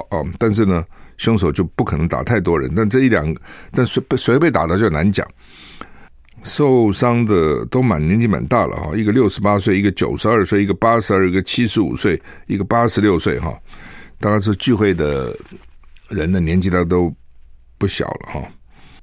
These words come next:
那怎么会这样哈？这边说枪手是台医，枪，枪手到底是什么医哈？是哪里？又，又看到枪手是大陆移民哈。说凶，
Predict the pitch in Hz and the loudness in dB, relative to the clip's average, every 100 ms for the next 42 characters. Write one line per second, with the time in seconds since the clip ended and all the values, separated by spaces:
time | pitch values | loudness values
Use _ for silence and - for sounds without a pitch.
0 | - - - - - - 92 78 92 107 | -20 -20 -20 -20 -10 -8 -4 -2 0 0
1 | 110 92 76 80 76 64 - - - - | 2 2 0 -4 -6 -6 -14 -20 -20 -20
2 | - _ - - 143 127 120 120 120 - | -20 _ -8 0 0 2 0 0 0 0
3 | 135 123 80 69 104 - - 78 76 123 | 0 0 0 -2 -2 -4 -6 -4 -2 -2
4 | - 131 131 - - 127 - 151 101 107 | -2 -4 -4 -6 -8 -8 -4 -2 0 0
5 | 101 90 76 82 - 113 120 85 65 50 | -2 -4 -2 -2 -2 -2 -2 -4 -6 -8
6 | - - - 82 87 98 76 - - - | -16 -20 -12 -6 -4 -4 -4 -8 -12 -12
7 | - 135 117 - 143 135 117 - 120 110 | -6 -2 -2 -2 0 2 2 0 0 0
8 | 107 113 101 85 95 170 127 113 90 69 | 2 2 2 0 0 2 2 2 2 2
9 | 82 78 53 90 73 - - - - - | 0 0 -2 -6 -6 -12 -20 -20 -20 -20
10 | - - - - - - 110 113 113 110 | -20 -20 -20 -20 -6 2 4 4 4 4
11 | 110 107 98 - 123 127 131 127 123 | 4 2 0 0 2 2 2 0 -2